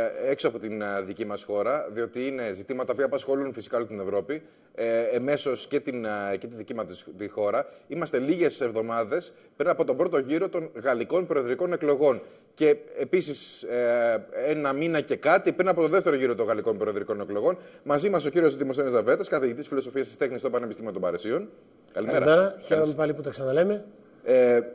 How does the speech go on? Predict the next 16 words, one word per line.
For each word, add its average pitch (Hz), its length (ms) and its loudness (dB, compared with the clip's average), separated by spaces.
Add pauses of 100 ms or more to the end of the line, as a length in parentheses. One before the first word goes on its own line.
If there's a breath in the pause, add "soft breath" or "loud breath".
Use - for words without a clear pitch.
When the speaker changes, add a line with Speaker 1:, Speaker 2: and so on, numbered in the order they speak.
Speaker 1:
είμαστε 175 200 6
στην 170 120 -2
τελική 151 260 4
ευθεία 180 220 4
για 123 140 4
τις 92 100 -6
γαλλικές 95 360 -2
εκλογές. 92 540 -4
Speaker 2:
Σχεδόν. 160 420 6
Speaker 1:
Α-, - 120 -10
ακούμε 143 640 0
για 107 220 -2
σκάνδαλα, 131 720 2 (320 soft breath)
ακούμε 190 360 0
για 156 160 4
δημοσκοπήσεις. 123 1000 -4